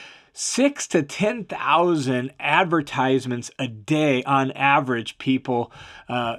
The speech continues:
saw in twenty twenty-one. Uh, y-, then you have voices like just the movies we watch, the T V shows we watch, whether we watch, uh, on regular T V or Netflix or Hulu,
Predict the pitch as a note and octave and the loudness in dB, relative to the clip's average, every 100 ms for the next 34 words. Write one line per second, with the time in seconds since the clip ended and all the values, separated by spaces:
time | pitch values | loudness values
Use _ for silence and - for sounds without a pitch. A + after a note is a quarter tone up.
0 | - - D#3+ D3 B2+ A#2 A2 C3 A#2+ - | -8 -2 2 6 6 4 0 -6 -8 -2
1 | C#3 B2+ - C#3 B2+ A#2 B2 A2 E2+ _ | 0 -2 -2 -2 0 0 -2 -2 -6 _
2 | _ _ _ - _ - A2 - - _ | _ _ _ -20 _ -12 -10 -12 -18 _
3 | D3+ E3+ - D#3 F#3 A#3 F3 E3 D3+ D3 | -4 -4 0 2 2 2 2 4 4 2
4 | C3+ _ _ D3 D3+ D#3 D#3 C3 D3 C#3 | -2 _ _ 0 2 2 -2 2 2 2
5 | D#3+ D3 D3+ C#3+ F3+ F#3+ C#3+ C#3 C3 C3 | -2 0 0 2 4 4 2 2 2 2
6 | A#2+ - C#3+ C#3+ G#3+ G3 G3 - E3 D3 | 2 0 -2 -2 -2 0 0 2 2 2
7 | C3+ C#3 C3+ C3+ B2+ D3+ D3 C#3+ C#3+ D3+ | 2 2 4 4 4 2 4 4 4 4
8 | C#3+ - - - - - C#3 B2+ D3+ D3+ | 2 -4 -16 -20 -12 -2 0 2 4 2
9 | D3 B2+ C3+ D#3 E3 D#3+ - E3 C#3+ D#3+ | 0 -2 0 2 2 0 0 0 2 2
10 | D#3 C3 B2+ D#3+ C#3+ - C#3+ - C3+ A#2+ | 2 2 2 0 -2 -4 -4 -2 -4 0
11 | F3+ E3 D3 B2+ | 2 2 2 0